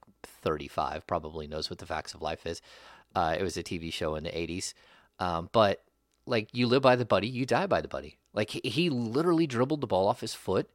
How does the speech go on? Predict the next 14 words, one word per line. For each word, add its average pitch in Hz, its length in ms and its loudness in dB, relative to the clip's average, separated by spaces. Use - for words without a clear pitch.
in 113 140 2
the 107 80 -2
first 113 280 0
possession 110 460 -2
of 98 80 -4
the 107 80 -8
game. 104 280 -2
And 107 140 -6
it 92 40 -6
was 104 120 -8
like, 95 280 -4
"Aw, 76 560 -10
buddy." 190 1200 -6
Yeah. 73 240 -6